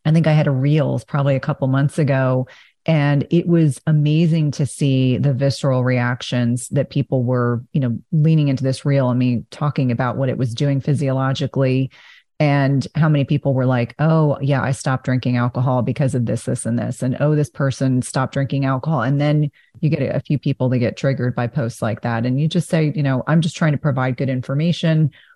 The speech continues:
much to your point as well. I think Huberman did a podcast, maybe it was in September or October, and I was sharing it with a colleague, and my colleague said, you know, "My spouse is such an avid wine drinker. I'm not sure I can even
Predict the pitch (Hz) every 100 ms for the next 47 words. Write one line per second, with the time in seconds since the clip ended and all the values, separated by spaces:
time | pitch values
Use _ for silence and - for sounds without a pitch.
0 | _ 160 147 - 160 147 147 160 139 127
1 | 123 160 147 139 143 - _ - 160 147
2 | 185 170 156 139 135 131 - 139 131 127
3 | 117 - 131 131 147 127 120 - - -
4 | - 160 226 165 151 135 127 - 143 139
5 | 123 120 - 143 131 135 131 - - -
6 | _ - 160 151 147 - 151 151 135 -
7 | - _ - - - 160 151 143 139 -
8 | 143 156 147 135 135 135 127 139 139 135
9 | - 135 131 131 - _ _ _ 156 143
10 | 135 135 - 143 147 147 151 - 127 -
11 | 139 - 127 123 143 127 131 131 151 151
12 | 135 127 - 139 147 147 - 139 131 127
13 | 131 127 127 123 123 131